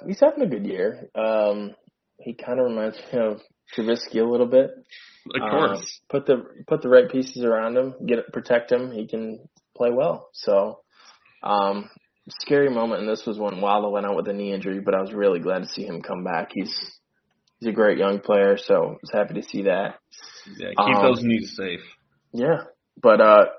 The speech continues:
Speaker 1: yeah, Tua's a little bit viable going forward.
Speaker 2: Yep. Uh,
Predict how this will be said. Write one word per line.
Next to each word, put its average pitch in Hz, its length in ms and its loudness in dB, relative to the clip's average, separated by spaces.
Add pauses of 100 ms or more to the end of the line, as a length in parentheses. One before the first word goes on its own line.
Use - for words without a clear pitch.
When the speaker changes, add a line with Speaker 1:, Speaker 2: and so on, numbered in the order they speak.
(220)
Speaker 1:
yeah, 135 240 0
Tua's 165 280 2
a 175 80 2
little 170 180 4
bit 175 140 0
viable 156 400 2
going 104 240 -2
forward. 101 400 -4 (920)
Speaker 2:
Yep. 190 300 4 (400)
Uh, 147 400 8